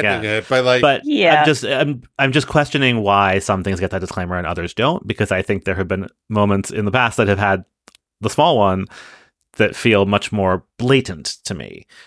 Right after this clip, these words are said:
Speaker 2: Not that any of it is okay, right?
Speaker 1: I, I wonder, too, that, like, if someone who does not know this song at all is hearing it for the first time, is more likely to hear the, like, "Oh, this is romanticizing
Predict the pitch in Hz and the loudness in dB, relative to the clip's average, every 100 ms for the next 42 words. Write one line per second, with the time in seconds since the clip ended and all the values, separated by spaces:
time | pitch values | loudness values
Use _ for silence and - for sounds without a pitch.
0 | _ 107 98 73 - 110 98 127 123 131 | _ -4 -2 -2 -4 -4 -2 0 4 4
1 | 110 104 95 90 90 50 - 101 95 92 | 4 2 0 -4 -6 -6 -10 -8 -8 -8
2 | - _ _ 165 202 202 214 220 190 - | -14 _ _ -2 2 4 4 2 -2 0
3 | 156 147 131 120 117 107 - _ _ 151 | 2 4 2 2 0 -2 -8 _ _ -4
4 | 139 170 156 151 127 131 120 _ 143 151 | 0 0 2 0 0 -4 -6 _ 2 2
5 | 139 147 135 131 120 117 - 113 107 117 | 2 0 2 0 0 -2 0 0 0 2
6 | 107 110 120 110 127 120 117 117 113 123 | 4 4 2 0 0 0 -2 -4 0 0
7 | - 123 120 117 117 - _ _ _ _ | 2 2 4 2 -4 -12 _ _ _ _
8 | 139 117 131 127 123 120 - 120 - 117 | 2 4 4 4 4 2 0 -2 0 -2
9 | - 120 110 107 95 110 104 104 98 143 | -2 0 4 4 2 2 4 2 2 0
10 | 120 113 117 101 113 107 104 101 - 104 | 2 2 0 2 2 2 0 -2 0 2
11 | 101 92 101 101 98 | 2 0 -4 -4 -8